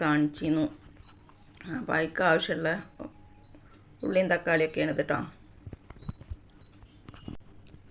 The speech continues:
അപ്പോൾ ദാ നാല് വലിയ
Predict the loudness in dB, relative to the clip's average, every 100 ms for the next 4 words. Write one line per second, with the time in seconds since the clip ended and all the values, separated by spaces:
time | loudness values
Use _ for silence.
0 | -20 -20 -20 -20 -20 -20 -20 -20 -20 -20
1 | -12 -4 2 4 4 0 -4 -12 -20 -20
2 | -20 -20 -20 -20 -20 -6 0 2 6 6
3 | 6 4 2 2